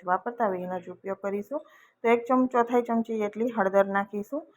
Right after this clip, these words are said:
અડધી ચમચી મેં અહીંયા રેગ્યુલર તીખું મરચું નાખ્યું છે અને એક એ કલર શાકનો સારો આવે એના માટે આપણે હવે કાશ્મીરી મરચું છે એક મોટી ચમચી ભરીને નાખશું, જેથી શાક તમને તીખાશ વધારે પસંદ હોય તો તમે લાલ મરચાંનો વધારે ઉપયોગ કરી શકો છો, તીખા મરચાંનો.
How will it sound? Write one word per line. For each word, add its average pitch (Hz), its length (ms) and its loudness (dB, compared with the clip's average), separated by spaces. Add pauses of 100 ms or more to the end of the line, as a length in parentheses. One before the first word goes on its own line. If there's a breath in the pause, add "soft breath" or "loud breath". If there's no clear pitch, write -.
(200 soft breath)
અડધી 220 300 2
ચમચી 233 340 2
મેં 214 140 2
અહીંયા 208 200 4
રેગ્યુલર 202 480 0
તીખું 196 360 -8
મરચું 190 340 0
નાખ્યું 202 420 -4
છે 302 220 -10 (180)
અને 214 280 2
એક 214 100 -6 (520 soft breath)
એ 202 240 4
કલર 202 420 6
શાકનો 196 420 2
સારો 185 300 4
આવે 220 340 8 (140)
એના 226 160 2
માટે 196 280 4
આપણે 180 320 6
હવે 180 280 0
કાશ્મીરી 185 640 -2
મરચું 190 400 -2
છે 233 140 -4
એક 185 260 -2
મોટી 185 300 -4
ચમચી 185 340 -10
ભરીને 180 400 -6
નાખશું, 202 400 -4
જેથી 208 260 -6
શાક 214 380 4
તમને 233 240 2
તીખાશ 214 500 -2
વધારે 196 300 6
પસંદ 196 380 -2
હોય 240 240 8 (480 loud breath)
તો 233 100 4
તમે 233 480 6
લાલ 214 240 10
મરચાંનો 202 520 2
વધારે 185 320 4
ઉપયોગ 196 340 0
કરી 185 320 0
શકો 190 320 -4
છો, 233 160 -4
તીખા 196 300 -8
મરચાંનો. 208 540 -2